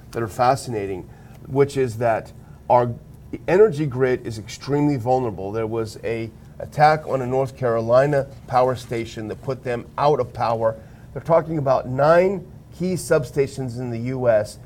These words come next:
If they're attacked or go down, power could be knocked out from coast to coast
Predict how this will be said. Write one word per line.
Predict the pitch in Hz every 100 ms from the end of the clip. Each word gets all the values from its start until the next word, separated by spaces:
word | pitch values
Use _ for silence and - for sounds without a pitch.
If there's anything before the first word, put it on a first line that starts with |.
| - -
If | 104
they're | 127 117
attacked | 113 147 151 160 - -
or | 123 120
go | 117
down, | 117 147 160 127 107 - - - -
power | - 143 185
could | 185 160
be | 131
knocked | 123 123 123 127
out | 113 113 -
from | - 107
coast | - 135 143 147
to | 143
coast | - 120 107 107 -